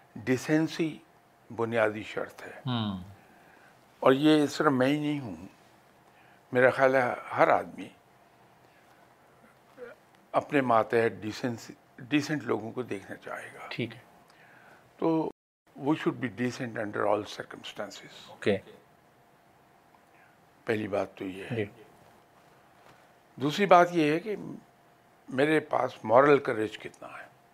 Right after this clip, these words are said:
Speaker 2: اوکے۔
Speaker 1: اب یہ جو moral courage ہے، مجھے اپنی غلطی کو تسلیم کرنے کے لیے moral courage کی بڑی ضرورت ہے۔
Speaker 2: ہوں۔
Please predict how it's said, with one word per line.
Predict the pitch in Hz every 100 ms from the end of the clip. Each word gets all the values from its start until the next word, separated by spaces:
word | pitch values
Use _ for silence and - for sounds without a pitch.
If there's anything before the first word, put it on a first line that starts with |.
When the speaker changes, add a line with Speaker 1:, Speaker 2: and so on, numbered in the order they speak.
| - -
Speaker 2:
اوکے۔ | 139 113 - - - - - - - _ _ _ _ _ - - _ _ _ _ -
Speaker 1:
اب | 120
یہ | 170
جو | 170 170
moral | 127 127 180
courage | 185 160 120 95 -
ہے، | - - _ _ _ _ _ _ _ - - - - - _ _ - _ _ -
مجھے | 131 156 170
اپنی | - 170 165 151 - _ _
غلطی | 143 117 127 147 - 156
کو | 135
تسلیم | 139 135 - 147 143
کرنے | 147 131 131
کے | 127
لیے | 127
moral | 113 113 117 117
courage | 123 127 123
کی | -
بڑی | 107 110
ضرورت | 101 107 - - -
ہے۔ | - - -
Speaker 2:
ہوں۔ | 123 117 107